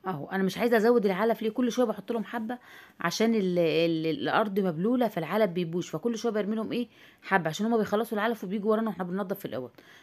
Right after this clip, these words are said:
فكل شويه اروح اجيب لهم حبه علف وارميهم لهم وكده. طبعًا ايه سبت بنتي بقى ايه تكمل، آه، الاوضه، وانا جبت العلف وحطيته لهم.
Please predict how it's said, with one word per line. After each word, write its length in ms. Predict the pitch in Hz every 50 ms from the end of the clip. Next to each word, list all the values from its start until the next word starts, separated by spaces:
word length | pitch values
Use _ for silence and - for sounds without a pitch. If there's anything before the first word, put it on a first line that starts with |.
| _ _
فكل 300 | - 175 - - 262 254
شويه 140 | 220 240 240
اروح 140 | 240 220 -
اجيب 140 | 202 202 208
لهم 120 | 226 208
حبه 280 | 185 202 196 185 190 190
علف 200 | 208 226 220 -
وارميهم 320 | 196 170 175 165 160 160
لهم 240 | 170 185 165 151 139
وكده. 280 | 131 - 135 - - - _ _ _ _ _ _ - - - - - - _ _ _ _ _ _ _ _ _ _ _ _ _ _ -
طبعًا 300 | - 233 220 214 208 131
ايه 120 | 170 233
سبت 280 | 220 - 202 - - 202
بنتي 260 | 190 226 196 - 208
بقى 120 | 214 214 202
ايه 140 | - 226
تكمل، 560 | 220 - - 226 220 214 208 202 185 175 170 170
آه، 220 | 165 160 160 170
الاوضه، 400 | 165 - 175 226 240 220 233 214 - _ _ _ _ _ _ -
وانا 200 | 190 208 208 208
جبت 220 | 175 214 214 -
العلف 340 | 185 185 185 202 208 202 -
وحطيته 440 | 175 - 170 - - 165 - 214 220
لهم. 240 | 214 220 233 226